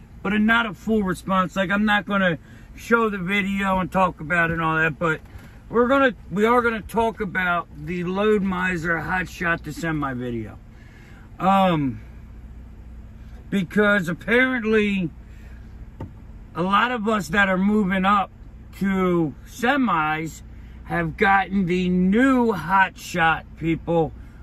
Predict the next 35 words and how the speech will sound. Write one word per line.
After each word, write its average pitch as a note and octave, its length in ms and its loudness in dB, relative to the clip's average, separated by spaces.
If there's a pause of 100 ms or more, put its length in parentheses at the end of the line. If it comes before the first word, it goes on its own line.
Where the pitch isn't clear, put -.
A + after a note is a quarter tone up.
(180)
worried F#3 840 0
that E3 420 0 (460)
the D#3 240 -2
Hot G3 460 0
Shot F#3+ 420 0
market F3 800 2 (1300)
is E3+ 140 -6
gonna E3+ 200 0
be D#3+ 120 -2
extinct, D3 560 -8
like, D3 380 -6 (140)
that E3+ 140 0
it's D#3+ 160 -2
in E3 140 0
trouble. D#3 380 -2 (880)
So G#3 560 0 (1800)
part B3 400 2
of B3 120 -4
that A3 220 -2
may F#3 380 0
or G3 80 -2
may F3 240 0
not E3 320 0
be E3 180 -6
true. F3+ 520 -2 (680)
Uh, D#3 320 2
I'm G#3 140 4
not G#3+ 200 4
gonna F#3+ 180 -2
sit G#3 200 2
here G3 140 2
and E3 100 -2
tell F#3 200 -2
you F3+ 160 0
that D#3+ 180 -2